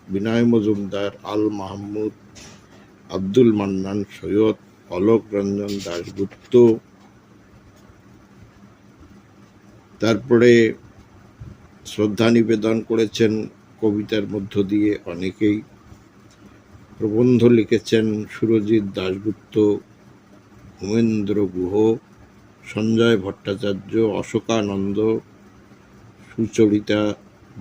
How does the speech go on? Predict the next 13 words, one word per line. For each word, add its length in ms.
দাস, 320
লাবণ্য 640
দাস, 380
অশোকানন্দ 800
দাস, 380
মঞ্জুশ্রী 720
দাস। 340
মানে 140
জীবনানন্দের 760
পরিবারের 560
অনেকেরই 420
লেখা 320
এখানে 380